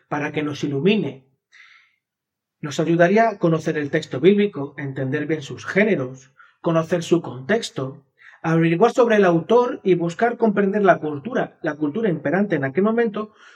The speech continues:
nos puede ayudar mucho a interpretar adecuadamente el texto. Dicho esto, en este caso,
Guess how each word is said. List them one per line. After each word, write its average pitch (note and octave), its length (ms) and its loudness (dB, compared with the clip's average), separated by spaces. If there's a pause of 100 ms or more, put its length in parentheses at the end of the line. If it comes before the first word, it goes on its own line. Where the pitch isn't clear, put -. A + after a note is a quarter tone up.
(100)
nos E3+ 180 0
puede A#3+ 260 6
ayudar A#3+ 640 -2
mucho G3+ 640 0 (340)
a D#3+ 160 0
interpretar F3 760 0
adecuadamente D#3+ 1080 -2
el G#2+ 200 -16
texto. - 340 -18 (2500)
Dicho F3+ 380 2
esto, - 560 -2 (960)
en C3+ 140 -8
este C#3+ 240 -6
caso, - 480 -4